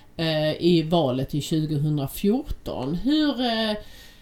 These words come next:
eh, tänker du runt Sverigedemokraterna, som jag misstänker har en lite annorlunda inställning till Svenska kyrkan och dess inre arbete?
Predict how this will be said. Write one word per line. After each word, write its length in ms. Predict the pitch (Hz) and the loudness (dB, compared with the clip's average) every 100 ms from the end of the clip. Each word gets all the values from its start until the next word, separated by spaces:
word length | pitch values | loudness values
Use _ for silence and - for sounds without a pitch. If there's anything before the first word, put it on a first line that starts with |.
| - | -12
eh, 300 | - 220 214 | -4 -2 0
tänker 420 | 214 294 262 208 | 2 4 4 4
du 100 | 202 | 4
runt 200 | 208 214 | 4 2
Sverigedemokraterna, 1120 | - 370 160 139 143 143 160 101 - 151 139 151 | 0 0 2 0 -2 -2 -2 -2 -2 -4 -4 -6
som 260 | - 220 | -2 0
jag 100 | 220 | 4
misstänker 540 | 233 262 - 214 190 196 | 4 4 0 -2 0 2
har 180 | 233 196 | 2 2
en 60 | |
lite 180 | 196 185 | 0 0
annorlunda 340 | 196 185 170 | 2 2 2
inställning 500 | 170 233 - 165 160 | 2 0 0 -2 -2
till 100 | 160 | -4
Svenska 340 | - 185 - 214 | -6 -6 -4 -4
kyrkan 520 | 269 262 - 147 143 | -2 -2 -2 -4 -2
och 100 | 156 | -2
dess 180 | 156 156 | -2 -2
inre 260 | 160 147 | -2 -2
arbete? 720 | 104 135 139 - - 98 - | -4 -4 -6 -8 -8 -8 -8